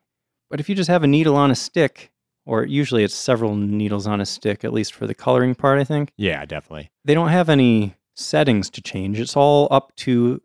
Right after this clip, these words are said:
Speaker 1: the artist. They have to know by feel how far they should go into the skin.
Speaker 2: Yeah, it's just lots of practice.
Speaker 1: Yeah, it's really amazing. I also saw that the colors for the hand method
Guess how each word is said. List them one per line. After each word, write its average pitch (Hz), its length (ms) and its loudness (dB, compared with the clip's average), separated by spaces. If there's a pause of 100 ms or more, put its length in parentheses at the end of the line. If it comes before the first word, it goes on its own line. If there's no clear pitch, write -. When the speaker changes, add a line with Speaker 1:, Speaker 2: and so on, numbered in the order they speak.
(160)
Speaker 1:
the 123 80 -8
artist. - 720 -2 (420)
They 113 80 -4
have 120 200 -2
to 135 80 -2
know 127 200 4
by 120 260 4
feel 139 560 0
how 123 280 -4
far 117 520 -2 (160)
they 113 120 -6
should - 160 -14
go 110 200 2
into 101 160 -2
the 95 80 -8
skin. - 440 -12 (420)
Speaker 2:
Yeah, 98 220 0
it's - 100 -8
just 90 140 -8
lots 98 200 0
of - 80 -10
practice. - 680 -4 (100)
Speaker 1:
Yeah, 110 360 -4
it's - 180 -6
really 127 160 4
amazing. 98 420 -4 (880)
I 123 100 2
also 160 220 2
saw 156 240 2
that 143 240 0
the 123 80 -6
colors 156 720 0 (240)
for 135 180 -2
the 127 120 0
hand 131 300 0
method 151 460 0